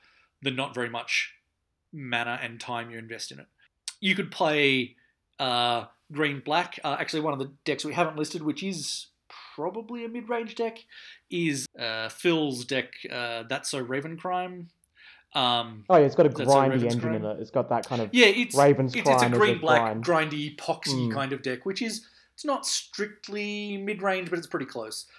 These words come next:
Speaker 1: Um, and, and it follows a lot of the same sort of, uh, cards. Um, so yeah.
Speaker 2: Yeah, so this is, the reason this is at the end is 'cause it's our bone of contention, right? We, we're like,
Speaker 1: Yeah.
Speaker 2: we, we, we disagree on the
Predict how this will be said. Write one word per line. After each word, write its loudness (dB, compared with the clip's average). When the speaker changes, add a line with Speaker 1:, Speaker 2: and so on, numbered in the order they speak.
Speaker 1:
Um, 0
and, 0
and 2
it -4
follows 0
a -4
lot -4
of -8
the -2
same -6
sort -12
of, -14
uh, -16
cards. -6
Um, 0
so -4
yeah. 2
Speaker 2:
Yeah, 8
so 4
this 6
is, -8
the 6
reason 4
this -2
is -4
at 2
the 0
end 2
is -2
'cause 0
it's -4
our 4
bone 4
of 0
contention, -4
right? 0
We, 0
we're -4
like, 2
Speaker 1:
Yeah. 6
Speaker 2:
we, 6
we, -6
we 4
disagree 6
on 6
the 2